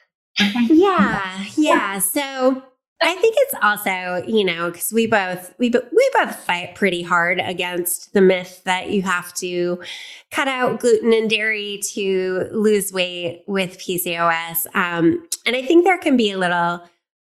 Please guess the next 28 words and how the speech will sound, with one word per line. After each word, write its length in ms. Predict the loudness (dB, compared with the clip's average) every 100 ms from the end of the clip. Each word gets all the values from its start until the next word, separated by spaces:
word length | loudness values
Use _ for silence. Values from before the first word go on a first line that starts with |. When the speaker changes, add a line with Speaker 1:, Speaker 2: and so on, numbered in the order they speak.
| -2
Speaker 2:
confusion 760 | 2 2 0 -6 -6 -4 -2 -2
because 560 | -2 -4 -2 0 0
of 360 | -2 -2 -2 -2
the 120 | -2
lack 320 | -2 -2 0
of 120 | 0 4
nuance 640 | 2 4 0 0 -4 -6
in 300 | -4 2 2 2
social 340 | -2 -2 -2
media. 480 | -2 -2 -2 -2 0
Neither 760 | 0 0 -2 0 2 4 2 0
you 340 | -8 -2 2
nor 380 | 6 6 4 2
I 320 | -4 -6 -8
are 240 | -2 -2 -2
telling 380 | -2 2 4 4
people 260 | 2 0
to 120 | 0
go 160 | -2 0
out 340 | 0 0 -2 -2
and 200 | 0 0
eat 320 | -2 -4 -4
an 160 | -2 2
all 280 | 2 2 0
cheese 400 | -6 -4 -4 -4
diet 560 | -4 -4 -6 -8 -12 _
or 560 | 2 4 4 2 -2 -6 -12 -16 -20 _
to 480 | -6 -4 -4 0 -2